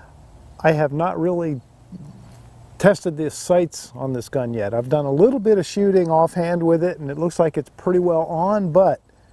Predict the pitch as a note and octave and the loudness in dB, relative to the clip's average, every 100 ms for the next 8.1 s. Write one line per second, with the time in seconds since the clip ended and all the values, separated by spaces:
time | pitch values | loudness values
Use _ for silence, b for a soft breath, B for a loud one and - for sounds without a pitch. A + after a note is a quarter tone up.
0 | B B B B - C3 D#3 A3 F3 A2 | B B B B -4 -2 0 0 -2 -2
1 | C3+ D#3 - F#3+ - F3+ D3 A#2+ G#2 G#2 | -2 -2 -2 -6 -2 0 0 0 -8 -6
2 | C#3 F3+ C4 F#3 - G3+ G3+ G3+ B B | -2 0 2 -2 4 6 6 2 B B
3 | B B B _ D#3+ - - - A#3 A3 | B B B _ -4 -4 0 2 2 0
4 | - C3+ A#2+ B2+ D3+ _ b b b b | -6 -4 -2 -2 -6 _ b b b b
5 | b b C#3 C3+ A#2+ C3 C3 C#3 F3+ E3 | b b -2 -2 -2 0 2 0 0 2
6 | F3 E3 E3+ D#3+ C#3+ C#3 D3 D#3 - - | 4 2 2 0 -2 0 2 2 0 -12
7 | - F3 E3+ - - B2+ C3+ F3 G#3+ C#3+ | -2 2 2 -2 -8 -6 -2 -2 0 0
8 | E3 | 0